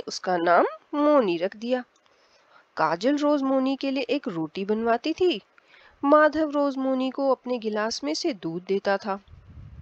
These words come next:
मोनी अब ठीक होने लगी थी। वह बड़ी होकर, वह खड़ी होकर खुद दूध पीने लगी।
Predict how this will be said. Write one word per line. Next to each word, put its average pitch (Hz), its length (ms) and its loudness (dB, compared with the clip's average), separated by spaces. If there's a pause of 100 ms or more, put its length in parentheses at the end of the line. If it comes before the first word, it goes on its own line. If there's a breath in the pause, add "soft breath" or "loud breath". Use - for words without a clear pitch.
(1600 soft breath)
मोनी 180 500 -2
अब 330 80 2 (100)
ठीक 349 220 2
होने 294 280 2
लगी 247 280 2
थी। 254 260 -14 (440)
वह 180 200 -4
बड़ी 170 300 -2
होकर, 226 560 -2 (220)
वह 208 180 -2
खड़ी 185 380 -6
होकर 240 440 -4 (140)
खुद 320 240 2 (160)
दूध 180 320 -8
पीने 311 220 2
लगी। 240 300 -2